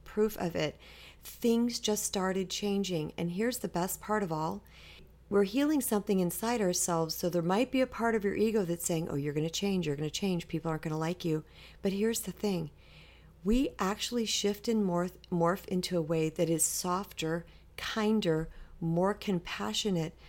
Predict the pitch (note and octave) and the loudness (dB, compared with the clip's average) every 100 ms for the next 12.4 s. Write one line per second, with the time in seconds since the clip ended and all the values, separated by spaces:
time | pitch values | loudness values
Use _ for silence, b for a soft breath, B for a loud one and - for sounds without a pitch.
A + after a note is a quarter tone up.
0 | B B - F#3 F#3 - - A3 A3+ B3 | B B 0 0 0 -4 -4 -4 -2 0
1 | F3 D#3+ - F#3+ F#3 F#3 F#3 G3 F#3 F3+ | 0 0 -2 0 2 2 0 0 -2 -4
2 | - - G#3 F#3 E3+ B B B F#3+ F3+ | -6 -4 -2 0 -2 B B B -2 0
3 | E3 D#3 G3 A3+ F#3+ F3+ F#3 - - F3 | 0 2 2 4 2 0 -4 -6 -2 0
4 | E3 - F#3+ F#3+ - F3+ G3+ G#3+ F3+ E3+ | -2 -2 -6 -6 -6 -4 -2 -2 -2 -2
5 | - E3+ E3 - F#3 F3 E3+ F3+ F#3+ G3+ | -2 -2 -2 -2 -2 0 0 0 0 -2
6 | F3+ F3 D#3+ D#3 D#3+ - E3+ - G3+ F3+ | 0 0 0 -2 -4 -8 -12 -8 -4 -4
7 | D#3+ B B B B B B - A3 - | -4 B B B B B B 0 0 2
8 | C4 C4 - F#3 F#3+ A3+ - - F3 F3+ | 0 0 0 0 0 -2 -6 -6 -2 0
9 | G#3 A3+ - - E3 D#3+ D#3 - - - | 0 -2 -6 -6 0 0 -2 -8 -14 -20
10 | - - G3 F#3 F3 E3+ E3+ - D#3 D#3 | -6 0 0 0 2 2 2 0 0 0
11 | C#3+ B B B - E3+ F3+ F#3 E3 F3 | -2 B B B 4 4 6 2 2 2
12 | F3+ F3+ D#3 D3 | 2 2 0 -2